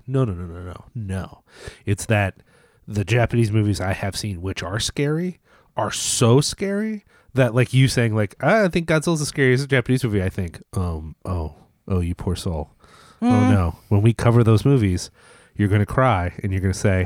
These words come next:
Speaker 1: 'I
Speaker 2: It's,
Speaker 1: don't even wanna talk about them on the
Speaker 2: it's
Speaker 1: podcast.'"
Speaker 2: not that hard to scare me, though.
Speaker 1: That's true. And, and they don't involve aliens, which is actually where your fear
Speaker 2: No.
Speaker 1: truly lies.
Speaker 2: Well, no, 'cause The Mimic touches upon something that I'm also fucking terrified of.
Speaker 1: Which is?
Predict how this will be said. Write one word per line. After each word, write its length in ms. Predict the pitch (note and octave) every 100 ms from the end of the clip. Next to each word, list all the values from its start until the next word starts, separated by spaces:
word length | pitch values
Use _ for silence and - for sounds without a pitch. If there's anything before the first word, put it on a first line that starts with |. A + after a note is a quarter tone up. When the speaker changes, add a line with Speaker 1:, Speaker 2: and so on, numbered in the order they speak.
| -
Speaker 1:
'I 60 |
Speaker 2:
It's, 100 | A#2
Speaker 1:
don't 40 | C3
even 140 | C3
wanna 160 | C3 B2
talk 220 | - B2
about 160 | G#2+ G2
them 100 | G2
on 60 | F2+
the 80 | F2
Speaker 2:
it's 180 | G2
Speaker 1:
podcast.'" 100 | D3
Speaker 2:
not 220 | D3 D#3+ -
that 140 | C#3+
hard 180 | - C#3
to 60 | A#2+
scare 280 | - D3+ C3+
me, 100 | -
though. 240 | D#2+ G2 - - - - -
Speaker 1:
That's 180 | C#3 -
true. 240 | - G2+ - - - - - -
And, 260 | D#3 D#3+ -
and 120 | E3 D#3
they 60 |
don't 160 | D3 C#3+
involve 280 | B2+ B2 G#2+
aliens, 460 | A#2+ G#2+ D#2+ D2+
which 140 | A#2+ A#2
is 100 | A2
actually 460 | - A2+ - A#2+ G2
where 140 | F2+
your 180 | F2+ F2
fear 80 | G#2
Speaker 2:
No. 220 | C#3 C3+
Speaker 1:
truly 380 | G#2 - G2+ F2+
lies. 300 | F2 E2 C3
Speaker 2:
Well, 260 | C3+ C#3 C#3+
no, 380 | B2 A#2 C3 D3+
'cause 200 | D3+ A#2+
The 60 |
Mimic 320 | C#3 A3 D3+ - _
touches 280 | - A2 A2+
upon 220 | A2 A2
something 220 | G#2 G2+ G#2
that 80 |
I'm 100 | G2
also 340 | G#2 G#2+ A2 F#2
fucking 520 | - - - A#2 C3 G#2+
terrified 600 | - G#2+ G2 - G2 G2+
of. 260 | G#2 D#3+ -
Speaker 1:
Which 180 | G#2+ G2
is? 280 | A#2 -